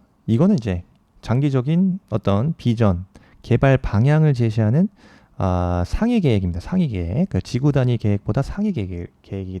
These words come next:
해당되는 거죠. 그래서 지구 단위 계획 구역의 지정에 관한 계획은, 지구 단위 계획 구역의 지정은 도시군 관리 계획이다. 도시군 관리 계획. 헷갈리지 마, 헷갈리면 안 되고.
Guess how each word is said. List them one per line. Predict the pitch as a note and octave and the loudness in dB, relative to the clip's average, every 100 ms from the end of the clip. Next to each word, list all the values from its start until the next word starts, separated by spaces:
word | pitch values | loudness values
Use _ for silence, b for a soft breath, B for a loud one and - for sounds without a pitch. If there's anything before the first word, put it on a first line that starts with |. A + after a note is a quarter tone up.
| - | -10
해당되는 | D3 C#3+ A#2 - G#2+ | -10 -8 -10 -10 -10
거죠. | A2+ F2+ E2+ F#2+ E3+ B3+ _ b b b b b b b | -10 -12 -12 -10 -10 -12 _ b b b b b b b
그래서 | - D3+ | -10 -8
지구 | F#3 - C#3+ F#3 | -8 -8 -4 -2
단위 | F3 D#3+ | -2 -4
계획 | C#3+ C#3 | -6 -6
구역의 | A#2+ A#2+ B2+ | -8 -6 -6
지정에 | B2 - G#2+ C#3+ C#3+ | -6 -8 -8 -6 -4
관한 | B2+ B2 A#2 | -2 0 0
계획은, | G#2+ G#2+ G2 F#2+ E3 G3 A3+ | 0 0 0 4 6 6 4
지구 | - A#2 | 0 2
단위 | A#2+ A2+ G#2+ | 4 4 2
계획 | G#2 | 0
구역의 | G2 G#2 G2 | 2 0 0
지정은 | F#2+ A#2 F3+ | -2 2 2
도시군 | - A2 A#2 D3 F3 F#3 | 4 2 2 2 4 4
관리 | A2+ G#2+ | 4 2
계획이다. | F#2+ F2+ - - | 0 -4 -6 -6
도시군 | A2 A2 G2+ | -2 0 0
관리 | G2 F2 | -2 -2
계획. | F2 E2 F2+ D#3 - b b b b b - | -4 -6 -4 -6 -6 b b b b b -16
헷갈리지 | B2 B2 D3+ | -14 -12 -12
마, | G2+ _ - | -14 _ -20
헷갈리면 | - B2+ D#3 | -14 -12 -10
안 | G#2+ | -12
되고. | F2 _ | -14 _